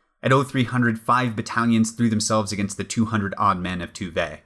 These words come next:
The tanks of the armored platoon stationed at the position,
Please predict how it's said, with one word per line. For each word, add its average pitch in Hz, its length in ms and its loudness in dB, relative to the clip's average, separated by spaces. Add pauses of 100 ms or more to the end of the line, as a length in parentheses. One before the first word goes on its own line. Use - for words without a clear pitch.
(540)
The 120 60 -4
tanks 156 320 2
of 127 80 2
the 127 100 -2
armored 131 340 4
platoon 123 400 2
stationed 113 400 0
at 104 80 0
the 101 80 -8
position, 104 480 -2